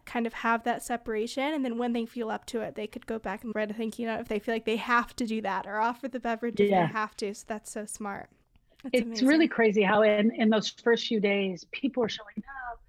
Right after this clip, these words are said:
Speaker 2: the talking is going on, the casseroles are showing up. And as the griever, it's overwhelming,
Speaker 1: Yeah.
Speaker 2: but yet they need it, but they don't want it. It's, it's a mixed
Speaker 1: Yeah.
Speaker 2: bag of tricks, right?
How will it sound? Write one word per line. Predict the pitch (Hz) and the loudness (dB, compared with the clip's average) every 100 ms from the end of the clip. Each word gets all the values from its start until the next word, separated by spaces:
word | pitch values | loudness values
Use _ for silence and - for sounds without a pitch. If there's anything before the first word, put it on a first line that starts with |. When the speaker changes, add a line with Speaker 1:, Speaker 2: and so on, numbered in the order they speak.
| _ _ _ 220 | _ _ _ 2
Speaker 2:
the | 202 | 2
talking | 202 - 247 240 254 220 | 2 -2 -4 -2 -2 -2
is | - | 0
going | 208 220 | 0 0
on, | 240 214 | 0 0
the | 190 | -2
casseroles | - 233 - 226 208 | -4 -4 -2 0 0
are | 208 | 0
showing | 214 208 208 | -2 -2 -2
up. | 233 247 226 - | 0 0 0 2
And | 214 233 - _ | 4 2 -2 _
as | 226 196 | 0 2
the | 220 | 2
griever, | 202 208 226 269 277 | 2 4 4 0 -4
it's | 262 - | -4 -2
overwhelming, | 202 185 180 180 196 254 294 311 | -2 0 -2 0 2 4 4 4
Speaker 1:
Yeah. | 254 220 214 - | 2 -4 -8 -4
Speaker 2:
but | - 233 | 0 4
yet | 233 233 | 4 4
they | 214 | 6
need | 202 214 254 | 6 6 6
it, | 302 226 | 4 2
but | 226 | 0
they | 220 208 | 4 4
don't | 214 202 | 4 2
want | 196 185 180 | 2 0 -2
it. | - | -2
It's, | 226 226 - - | -2 -2 -6 -10
it's | - - | -4 2
a | 202 | 4
mixed | 208 240 233 | 6 4 2
Speaker 1:
Yeah. | 208 | -2
Speaker 2:
bag | 214 214 202 | 0 0 -2
of | 185 | -6
tricks, | - 214 - - | -6 -6 -8 -4
right? | 202 202 240 | 0 2 0